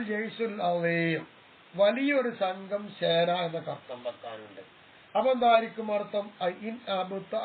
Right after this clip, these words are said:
ജയ്ഷി വതഅഖറ അൻസാരി മിൻ ജിഹത്തിൽ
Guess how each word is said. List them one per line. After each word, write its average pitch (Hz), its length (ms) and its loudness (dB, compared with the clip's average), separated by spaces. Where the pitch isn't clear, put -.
ജയ്ഷി 165 560 -6
വതഅഖറ 202 720 2
അൻസാരി 185 640 0
മിൻ 170 220 -10
ജിഹത്തിൽ 165 440 -6